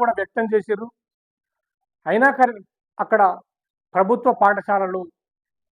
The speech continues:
టీచర్ల కొరత అనేది తీవ్రంగా, అసలు టీచర్లు వాళ్ళు లేరు అక్కడ. వాళ్ళకు చదువు చెప్పాలంటే ఏ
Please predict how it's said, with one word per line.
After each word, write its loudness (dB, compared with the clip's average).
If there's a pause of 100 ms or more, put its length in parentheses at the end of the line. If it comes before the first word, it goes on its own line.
(840)
టీచర్ల 2
కొరత -2
అనేది -6 (1080)
తీవ్రంగా, -2
అసలు 0
టీచర్లు 2 (1080)
వాళ్ళు -6 (140)
లేరు 6 (140)
అక్కడ. -4 (180)
వాళ్ళకు 0
చదువు -2
చెప్పాలంటే 0 (3000)
ఏ 6